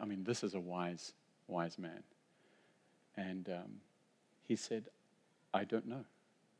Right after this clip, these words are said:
I don't know why God made your hand like that, but I also don't know why you have the most amazing blue eyes. I also don't know that why when you enter a room, people just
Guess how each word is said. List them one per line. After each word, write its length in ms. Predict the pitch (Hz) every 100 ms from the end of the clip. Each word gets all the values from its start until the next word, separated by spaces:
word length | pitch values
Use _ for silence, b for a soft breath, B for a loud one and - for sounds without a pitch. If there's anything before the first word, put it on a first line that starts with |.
| _ - _ _ _ _ _ _ - _ _ _ -
I 80 | 98
don't 200 | 101 101
know 140 | 104
why 200 | 98 92 90
God 240 | 92 92 98
made 160 | 95 90
your 100 | 92
hand 220 | 95 92
like 160 | 92 -
that, 120 | 92 -
but 380 | 135 110 120 - - - _ _ _ _ - - - _ _ 110
I 80 |
also 260 | 127 135 123
don't 240 | 110 113
know 160 | 113 113
why 160 | 104 104
you 120 | 101
have 180 | 107 98
the 60 |
most 260 | 101 101 110
amazing 460 | 98 98 92 98
blue 200 | 98 98
eyes. 380 | 98 95 - - - - - - - _ _ - - - - - _ _ _ _ _ _ _ _ _ - -
I 80 | 101
also 300 | 117 - 104
don't 260 | 107 -
know 160 | 107 104
that 180 | 101 98 - _ - _ - _ _
why 280 | - 104 104
when 200 | 101 104
you 160 | 104 107
enter 320 | 110 104 104
a 60 | 95
room, 280 | 101 101 95
people 420 | - 104 104 90
just 220 | 104 -